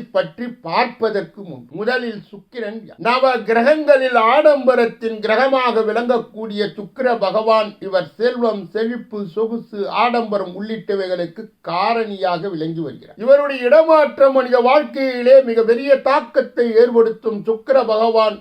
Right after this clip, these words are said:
ஒரு ராசியிலே உச்சம் பெற்றால் அவர்களுக்கு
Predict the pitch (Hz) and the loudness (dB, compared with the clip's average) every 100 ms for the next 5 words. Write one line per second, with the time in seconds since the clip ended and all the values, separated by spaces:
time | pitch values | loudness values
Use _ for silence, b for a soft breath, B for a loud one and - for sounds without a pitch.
0 | - 196 196 190 175 190 220 254 247 220 | -4 -2 0 -2 -4 -2 -2 -2 -4 -10
1 | 208 196 226 226 185 156 240 226 208 208 | -10 0 2 2 -4 -8 -4 -4 -6 -14
2 | 165 190 208 214 - 170 175 170 160 160 | -10 -4 -2 -2 -4 -6 -4 -4 -6 -8
3 | 233 | -8